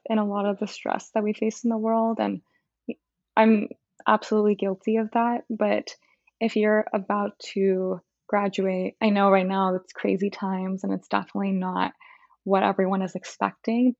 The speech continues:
but still soak it all in. Sometimes I still miss being a student 'cause it's a different lifestyle, it's a different experience. It,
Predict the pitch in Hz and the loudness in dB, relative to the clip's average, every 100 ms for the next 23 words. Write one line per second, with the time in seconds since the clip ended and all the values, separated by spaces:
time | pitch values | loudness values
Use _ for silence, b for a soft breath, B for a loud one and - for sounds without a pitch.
0 | - 202 196 - _ _ _ _ - 294 | 2 2 2 -4 _ _ _ _ -2 0
1 | 285 220 214 208 202 190 185 190 220 - | 2 0 2 2 0 0 -2 0 -2 -4
2 | - 226 277 285 277 269 - 240 208 - | -2 0 4 4 4 2 2 2 2 -2
3 | 208 202 196 - 196 190 214 254 - _ | -4 -2 -6 -4 -2 0 2 0 -2 _
4 | _ _ _ _ - 214 208 220 208 208 | _ _ _ _ 2 2 4 4 4 4
5 | 247 233 226 - 196 196 202 - 226 226 | 2 4 2 0 -2 -2 -2 -2 0 0
6 | 226 196 190 - 208 202 - 185 185 190 | -2 -4 -8 -6 -6 -6 -8 -6 -4 -2
7 | 214 233 - - _ _ _ _ _ _ | 2 0 0 -16 _ _ _ _ _ _
8 | _ _ _ _ - | _ _ _ _ -8